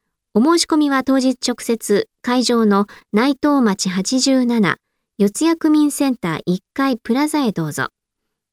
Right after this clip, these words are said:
お問い合わせは四谷地域センター、電話三三五一の三三一四番です。信濃町園芸大会、十二月九日日曜日、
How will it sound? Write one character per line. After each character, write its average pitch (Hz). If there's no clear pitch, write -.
お 202
問 240
い 226
合 220
わ 220
せ 214
は 202
四 185
谷 302
地 -
域 269
セ 247
ン 220
タ 160
ー、 -
電 208
話 202
三 302
三 294
五 214
一 208
の 165
三 240
三 214
一 214
四 240
番 165
で 160
す。 -
信 294
濃 339
町 262
園 277
芸 302
大 247
会、 151
十 254
二 285
月 269
九 220
日 240
日 202
曜 233
日、 151